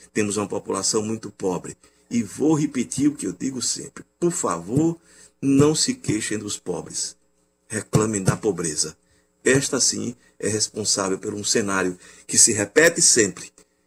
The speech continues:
de vulnerabilidade, e, obviamente, isso transforma,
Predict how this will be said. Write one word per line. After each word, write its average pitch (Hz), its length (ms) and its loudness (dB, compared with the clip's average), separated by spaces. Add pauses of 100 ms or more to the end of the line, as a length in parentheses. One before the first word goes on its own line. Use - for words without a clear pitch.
(120)
de 110 140 -6
vulnerabilidade, 127 1080 2 (460)
e, 127 80 4
obviamente, 101 880 0
isso 110 240 -4
transforma, 95 720 -4